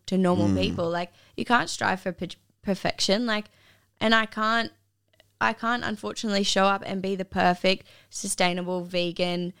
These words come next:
Speaker 1: business owner. Like, I'm just a normal person, but I'm doing my part. And I think
Speaker 2: Mm.
Speaker 1: that's important. People get so, like, consumed with, "Oh, well, if I'm gonna do it, I have to do it perfectly." I'm like, "No, just do one thing. Like, change one thing every month, and then all of a sudden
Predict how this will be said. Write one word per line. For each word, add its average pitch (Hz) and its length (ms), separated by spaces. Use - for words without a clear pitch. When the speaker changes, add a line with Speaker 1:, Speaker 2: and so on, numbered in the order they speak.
Speaker 1:
business 226 340
owner. 147 300
Like, 190 340
I'm 202 160
just 214 180
a 247 80
normal 202 300
person, 180 480
but 180 100
I'm 175 160
doing 175 320
my 170 160
part. - 400
And 101 220
I 87 80
think 85 140
Speaker 2:
Mm. - 20
Speaker 1:
that's 190 220
important. 175 480
People 180 200
get 185 240
so, 180 300
like, 175 260
consumed 180 480
with, 180 160
"Oh, 214 80
well, 185 140
if 180 100
I'm 185 140
gonna 196 220
do 180 180
it, 180 80
I 175 80
have 180 300
to 185 80
do 170 100
it - 100
perfectly." 180 560
I'm 175 80
like, 202 220
"No, 285 240
just 254 240
do 277 160
one 214 300
thing. 220 360
Like, 175 220
change 208 360
one 202 200
thing 196 180
every 190 220
month, 240 280
and 208 140
then 196 100
all 185 180
of 185 100
a 190 60
sudden 185 400